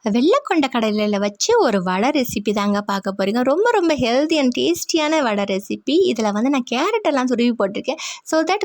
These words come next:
குழந்தைங்க வந்து கேரட்டு இதெல்லாமே சேர்த்து சாப்பிடணும். அவங்களுக்கு நல்ல புரோட்டீன் ரிச்சான ஒரு ரெசிபியா தான் இருக்கும்.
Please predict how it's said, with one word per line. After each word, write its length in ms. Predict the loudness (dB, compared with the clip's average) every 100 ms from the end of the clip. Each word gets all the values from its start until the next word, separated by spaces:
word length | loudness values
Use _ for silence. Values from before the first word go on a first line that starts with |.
| -2
குழந்தைங்க 480 | 0 0 0 0 0
வந்து 240 | 0 -2 -2
கேரட்டு 460 | -2 -2 -4 -2 -2 -4 -10 -4
இதெல்லாமே 400 | 0 2 0 -2 -2
சேர்த்து 280 | -2 -2 -6
சாப்பிடணும். 420 | -4 -2 0 2
அவங்களுக்கு 300 | 2 2 0 0
நல்ல 220 | 0 0
புரோட்டீன் 480 | 2 2 4 2 2
ரிச்சான 420 | 0 -2 -2 0 2
ஒரு 180 | 2 2 2 2 0 -4 -14 -6
ரெசிபியா 440 | -4 -4 -2 -2 -2
தான் 200 | -4 -2
இருக்கும். 300 | -4 -2 -2